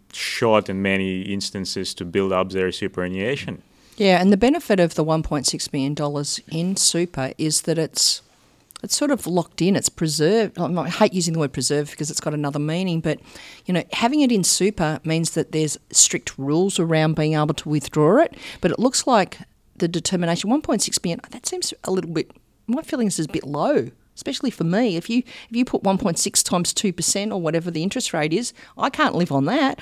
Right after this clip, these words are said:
Speaker 2: <laughs> Um, so, you know, is it too low? And, um, investments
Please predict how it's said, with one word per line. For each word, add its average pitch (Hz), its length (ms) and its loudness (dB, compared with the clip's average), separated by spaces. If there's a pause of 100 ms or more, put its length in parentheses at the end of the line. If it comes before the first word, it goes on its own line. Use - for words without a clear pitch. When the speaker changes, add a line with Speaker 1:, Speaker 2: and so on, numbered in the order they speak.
(120)
Speaker 2:
<laughs> - 140 0
Um, 220 220 12 (300)
so, 214 540 6 (200)
you 214 80 -2
know, 208 100 0
is 214 160 -2
it - 120 -8
too 220 180 0
low? 208 400 6
And, 202 400 2
um, 202 380 0 (880)
investments 240 800 2